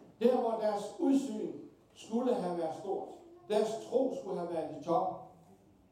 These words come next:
der var deres udsyn, deres horisont var meget lille. Tvivl og vand-, og vantro fyldte deres sind.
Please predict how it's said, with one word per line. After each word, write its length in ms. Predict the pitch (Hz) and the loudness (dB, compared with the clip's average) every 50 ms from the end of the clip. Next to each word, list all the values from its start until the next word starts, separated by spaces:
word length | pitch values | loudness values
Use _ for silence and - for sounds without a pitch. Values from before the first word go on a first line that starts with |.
| _ _ _ _ _ _ _ _ _ _ _ _ _ _ _ _ _ _ _ _ _ - | _ _ _ _ _ _ _ _ _ _ _ _ _ _ _ _ _ _ _ _ _ -2
der 80 | 160 156 | 0 0
var 280 | 156 156 156 - - | 0 0 -2 -4 -4
deres 200 | 131 120 120 120 - - - | -6 -6 -8 -8 -10 -8 -4
udsyn, 560 | 147 156 - - - 139 135 120 - - - | -4 -2 -2 -4 -4 -4 -6 -6 -8 -8 -8
deres 220 | - 113 113 113 - | -4 -4 -4 -4 -4
horisont 560 | - 113 110 110 - 139 143 143 143 139 - - - - 117 | -8 -10 -10 -10 -8 -6 -4 -4 -4 -6 -8 -12 -14 -12 -12
var 120 | 113 110 | -12 -10
meget 280 | 107 107 110 120 113 104 107 | -8 -8 -8 -8 -8 -8 -8
lille. 240 | 117 127 135 131 - - - - - _ _ _ - | -8 -6 -6 -8 -10 -12 -18 -20 -20 _ _ _ -12
Tvivl 420 | - - - 247 262 233 175 160 | -8 -4 0 2 2 4 4 2
og 100 | 151 151 | 2 4
vand-, 260 | 156 - - - - - - - - - | 2 0 0 -2 -4 -8 -10 -12 -10 -6
og 180 | 135 135 139 | -6 -4 -2
vantro 480 | 147 156 175 - - 170 170 160 139 139 - - | -2 -2 -4 -4 -2 0 0 0 0 -2 -2 2
fyldte 380 | 175 180 - - 170 170 147 | 2 2 2 2 0 -2 -2
deres 220 | 139 127 123 120 - | 0 -2 -4 -4 -6
sind. 240 | - 165 175 170 | -4 -4 -4 -4